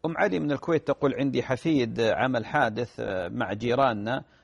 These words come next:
وتقول على أساس أن يعني نصلح السيارة، تقول عنده ذهب أتاه من أيام الولادة،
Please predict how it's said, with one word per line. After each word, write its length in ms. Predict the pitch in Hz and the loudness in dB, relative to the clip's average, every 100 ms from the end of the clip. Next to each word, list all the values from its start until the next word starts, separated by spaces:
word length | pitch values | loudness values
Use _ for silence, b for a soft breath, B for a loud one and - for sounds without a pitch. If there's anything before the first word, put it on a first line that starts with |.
| b | b
وتقول 920 | - 131 131 131 127 120 - - 143 135 | -8 -4 0 2 2 0 -6 -6 -2 0
على 120 | 113 | -2
أساس 360 | 117 135 - | 0 -2 -2
أن 140 | 123 120 | -6 -2
يعني 520 | 113 90 113 104 117 | -2 -2 -4 -4 -4
نصلح 420 | 123 143 - 120 | -4 -6 -4 -4
السيارة، 580 | 110 - 117 123 131 113 | -6 -2 0 2 2 2
تقول 360 | 107 120 135 123 | -4 -6 -6 -4
عنده 340 | 165 165 147 | -6 -2 0
ذهب 380 | 151 156 151 156 - b b b b _ | 2 2 2 0 -8 b b b b _
أتاه 460 | 123 - 165 175 147 | -6 0 2 2 2
من 220 | 143 135 | -2 -2
أيام 340 | 135 147 147 | 0 2 2
الولادة، 580 | 139 135 139 120 87 85 | 2 4 4 4 0 -8